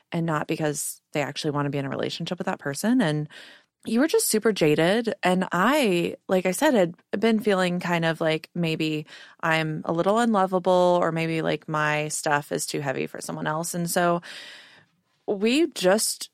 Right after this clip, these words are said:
laid it all out there, which is not my strategy. Normally when it comes to guys, normally I'm like, "I am really cool."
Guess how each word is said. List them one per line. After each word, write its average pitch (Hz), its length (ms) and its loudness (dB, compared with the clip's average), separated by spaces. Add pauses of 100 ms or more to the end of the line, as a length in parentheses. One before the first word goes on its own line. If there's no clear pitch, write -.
laid 170 260 2
it 196 120 6
all 180 180 4
out 165 260 2
there, - 280 4
which 175 240 0
is 180 280 -2
not 180 400 2
my 160 600 -2
strategy. 175 880 -2 (600)
Normally 214 340 4
when 262 100 4
it 247 60 -2
comes 247 240 2
to 269 80 0
guys, 262 340 2
normally 180 300 0
I'm 165 100 0
like, 151 240 -2 (220)
"I 226 180 4
am 143 180 -2
really 180 320 2
cool." 147 520 4